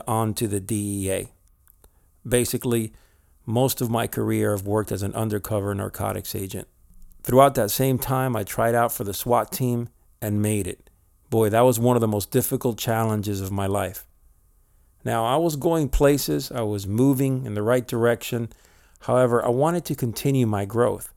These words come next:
So I started teaching in the police academy as a defensive tactics instructor and a firearms instructor, where I continue to teach today. Look, I've been awarded numerous citations and commendations. I've had hundreds of hours of specialized training.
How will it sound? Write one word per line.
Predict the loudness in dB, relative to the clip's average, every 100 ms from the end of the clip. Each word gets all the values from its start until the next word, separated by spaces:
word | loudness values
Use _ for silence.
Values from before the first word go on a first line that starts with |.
| _ _ _ _ _
So | -4
I | -4
started | 2 4 4 0
teaching | -4 -2 -2
in | -2
the | -4
police | -4 -2 -2
academy | -4 -2 -2 0 0
as | -2 -4
a |
defensive | -6 -6 -4 -4 -4 -2
tactics | -2 -2 -4 -6
instructor | -6 -2 0 0 -2 -4 -6 _ _ _ _
and | -4 -4
a | -4
firearms | -2 -2 0 0 -2 -4
instructor, | -8 -6 -6 -6 -12 -14 -18 _ _ _
where | -2 0
I |
continue | 0 -4 -2 -2 0 0 -4
to | -8
teach | -10 -8 -8 -8
today. | -6 -4 -6 -10 _
Look, | 0 2 4
I've | 4
been | 4
awarded | 4 6 6 4
numerous | 2 4 6 4 4
citations | 0 0 0 -2 0 -2 -2
and | -4 -2
commendations. | -2 0 0 0 0 0 -2 -4 -8 _ _ _ -2
I've | -2 2
had | 2
hundreds | 2 2 2 4 2 2
of | -2 0
hours | 2 4 4
of | 2
specialized | -2 -2 0 -2 -2 -4 -6
training. | -2 0 0 -4